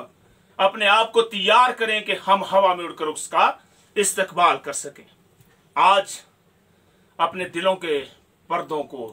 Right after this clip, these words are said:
जो सख्त हो चुके हैं उन्हें चाक करने की जरूरत है।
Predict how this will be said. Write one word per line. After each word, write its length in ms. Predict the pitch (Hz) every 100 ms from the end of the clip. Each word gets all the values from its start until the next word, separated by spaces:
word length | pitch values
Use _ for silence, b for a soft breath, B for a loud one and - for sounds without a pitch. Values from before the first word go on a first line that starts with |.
| _ -
जो 120 | -
सख्त 440 | - 220 208 -
हो 120 | 175 151
चुके 240 | 143 127
हैं 240 | 117 113 _ _ _ _ _ _ _ -
उन्हें 200 | 160 156
चाक 300 | 185 156 -
करने 280 | 151 120 117
की 120 | 110
जरूरत 380 | 117 127 107 98
है। 120 | _